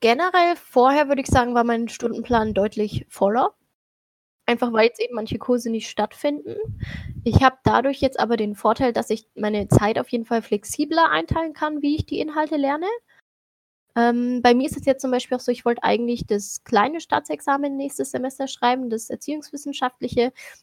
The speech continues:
Da weiß ich jetzt auch nicht, inwieweit das mit Corona überhaupt stattfindet oder inwieweit da Lernangebote gegeben sind. Ich hatte mich zum Beispiel im Mai bei so einem Seminarworkshop angemeldet, da wäre ich zwei Tage hingefahren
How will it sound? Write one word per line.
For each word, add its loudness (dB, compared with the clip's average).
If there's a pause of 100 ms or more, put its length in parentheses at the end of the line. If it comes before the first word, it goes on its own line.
(120)
Da 6
weiß 4
ich -12
jetzt -4
auch 2
nicht, -4
inwieweit 0
das -4
mit -10
Corona -2
überhaupt -2
stattfindet -2
oder 0
inwieweit 0
da 4
Lernangebote 0
gegeben -8
sind. -8 (280)
Ich -4
hatte 6
mich 2
zum 0
Beispiel 2
im -2
Mai 2
bei 2
so -6
einem -2
Seminarworkshop 0
angemeldet, -2
da -6
wäre 2
ich -2
zwei 0
Tage -4
hingefahren 0